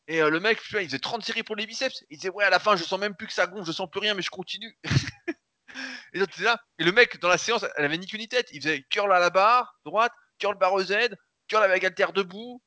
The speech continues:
curl marteau debout. Le mec faisait, euh, dix fois le même exercice, en fait. <laughs> En fait, le mec faisait trente séries. Et toi, t'étais là,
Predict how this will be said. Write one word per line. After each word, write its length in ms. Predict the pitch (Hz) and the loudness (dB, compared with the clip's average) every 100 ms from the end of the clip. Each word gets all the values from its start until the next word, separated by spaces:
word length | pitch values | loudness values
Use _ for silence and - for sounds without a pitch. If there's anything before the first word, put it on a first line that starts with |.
| - | 0
curl 180 | 214 208 | 0 4
marteau 300 | 175 170 196 | 0 0 -6
debout. 360 | 202 190 240 - _ _ | -8 -8 -14 -14 _ _
Le 100 | 165 | -4
mec 140 | 190 175 | -2 0
faisait, 260 | 165 180 | 4 6
euh, 240 | 160 151 151 | 6 6 2
dix 180 | 143 | -2
fois 140 | - 233 | -6 -4
le 40 | |
même 80 | 226 | -4
exercice, 380 | 226 226 - 277 | -6 -4 -4 -4
en 60 | 302 | -6
fait. 180 | - - | -8 -6
<laughs> 840 | - 370 - - 294 - 349 _ _ _ _ _ 262 269 - - | 0 0 0 -8 -12 -8 -8 _ _ _ _ _ -8 -6 -6 -4
En 100 | 190 | 0
fait, 220 | 160 208 | 2 0
le 60 | 175 | -2
mec 100 | 180 | -4
faisait 140 | 165 | -4
trente 240 | 156 - 185 | -6 -6 0
séries. 180 | 220 247 - - - | 0 -2 -10 -16 -4
Et 40 | |
toi, 100 | 165 | -4
t'étais 200 | 170 165 | -2 2
là, 240 | 180 202 | 6 6